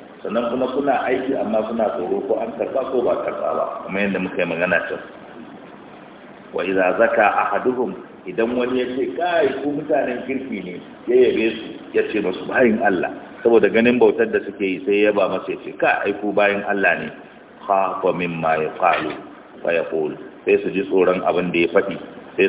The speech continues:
su ce, "Ana a'lamu bi nafsi min ghairi, ni na san kaina, ni na fi sanin kaina fiye da wani na, wa rabbi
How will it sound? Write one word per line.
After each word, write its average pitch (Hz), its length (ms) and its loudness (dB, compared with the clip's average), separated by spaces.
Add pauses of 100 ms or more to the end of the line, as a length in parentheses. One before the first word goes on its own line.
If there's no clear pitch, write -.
su 87 60 -2 (100)
ce, 87 100 -2 (720)
"Ana 90 240 0
a'lamu 90 560 0
bi 80 160 -8
nafsi 80 400 -8 (400)
min 87 160 -8
ghairi, 82 320 0 (320)
ni 101 160 2
na 98 160 4
san 95 240 0
kaina, 98 480 2 (160)
ni 98 100 0
na 98 140 2
fi - 160 -4
sanin 92 320 0
kaina 85 400 2
fiye 90 160 4
da 87 100 6
wani 107 320 6
na, 110 220 4 (560)
wa - 80 -4
rabbi 101 400 0